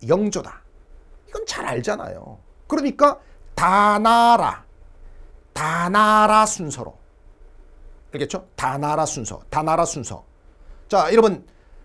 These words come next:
다나라 순서로 돼 있는 것만 일단 정답을 압축을 해보면, 오라? 정답이 삼 번밖에 안 남네? 저 이거, 이 문제 어떻습니까? 기억 몰라도 정답 나오는데 지장 없네?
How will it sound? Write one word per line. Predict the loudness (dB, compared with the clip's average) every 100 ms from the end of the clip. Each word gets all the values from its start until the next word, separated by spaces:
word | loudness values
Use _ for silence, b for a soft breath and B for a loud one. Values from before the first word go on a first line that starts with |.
| b -20 -12
다나라 | -4 -2 4 6 6
순서로 | 4 -2 -2 2 2
돼 | 2
있는 | 0 0 -2
것만 | 0 0 2 0 0 -10 -8
일단 | -6 -2 -2 -2
정답을 | -4 0 0 0
압축을 | -6 -12 -10 -6 -6
해보면, | -4 -4 -2 -2 -2 -14 -20 -20 -20 -20 -20 -20 -8
오라? | 0 4 4 2 -20 -12
정답이 | -4 -2 -2 -4
삼 | -8 -6
번밖에 | -6 -6 -8
안 | -10
남네? | -10 -10 -14 -18 _ -20 -20 -20 _ -20 _ -20 -20 -20 -20 -20 _ -20 -20 -20 -20 -20 -20 -20 -20 _ _ -6
저 | 0
이거, | 2 2
이 | 0
문제 | -2 0
어떻습니까? | 0 -2 -10 -12 -16 -20 -20 -20 -20 -20 -20 -20 -20 -14
기억 | 2 4 6
몰라도 | 6 4 4 4 2
정답 | -2 -2 2 0
나오는데 | 2 0 0 -2 -4
지장 | -4 -2 -2
없네? | -2 -6 -10